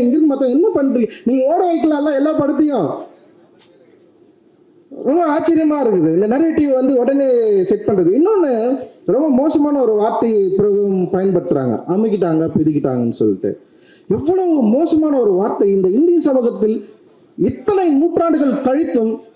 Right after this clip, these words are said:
என்னுடைய சகோதரி இன்னைக்கு வந்து தீபாவளி கொண்டாடி இருக்கிற ஒரு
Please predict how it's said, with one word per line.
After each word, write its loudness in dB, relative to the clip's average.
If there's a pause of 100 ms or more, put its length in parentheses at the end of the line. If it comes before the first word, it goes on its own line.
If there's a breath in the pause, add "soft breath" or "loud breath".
(140)
என்னுடைய 0
சகோதரி 0
இன்னைக்கு 0
வந்து 0
தீபாவளி 0
கொண்டாடி 0
இருக்கிற 0
ஒரு 0